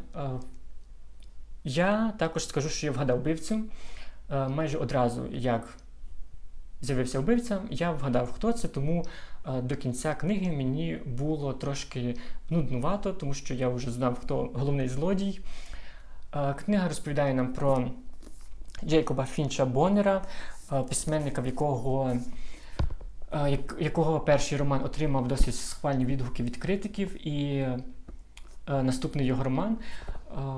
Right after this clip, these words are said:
він взагалі, е, не став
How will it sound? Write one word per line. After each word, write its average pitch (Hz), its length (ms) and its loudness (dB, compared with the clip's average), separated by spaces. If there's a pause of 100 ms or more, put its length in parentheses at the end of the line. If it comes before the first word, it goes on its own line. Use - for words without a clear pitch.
(120)
він 165 280 0 (400)
взагалі, 135 520 0 (960)
е, 131 200 -2 (600)
не 147 180 2
став 123 460 2